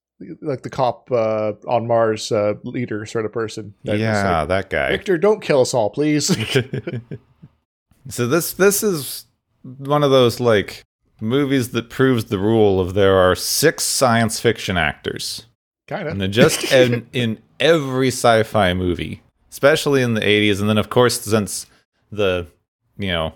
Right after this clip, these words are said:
Speaker 2: mid eighties to early nineties are when they were making Star Trek The Next Generation, all of them showed up in Star Trek The Next Generation.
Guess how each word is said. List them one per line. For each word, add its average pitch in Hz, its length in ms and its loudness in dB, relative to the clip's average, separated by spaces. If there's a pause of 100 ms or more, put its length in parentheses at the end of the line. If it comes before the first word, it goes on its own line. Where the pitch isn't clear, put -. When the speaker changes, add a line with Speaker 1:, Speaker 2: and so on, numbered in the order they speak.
Speaker 2:
mid 107 460 2
eighties 101 460 0
to 92 240 2
early 95 500 2
nineties 92 600 0
are 92 80 0
when 92 140 -2
they 92 80 -4
were 90 140 0
making 90 320 -2
Star 92 240 0
Trek 87 240 -2
The 90 80 -6
Next 87 200 -4
Generation, 127 520 0
all 120 320 4
of 107 120 0
them 113 100 -2
showed 110 260 4
up 107 120 -2
in 101 80 -4
Star 95 240 2
Trek - 220 -4
The 87 80 -6
Next 85 200 -2
Generation. - 580 -6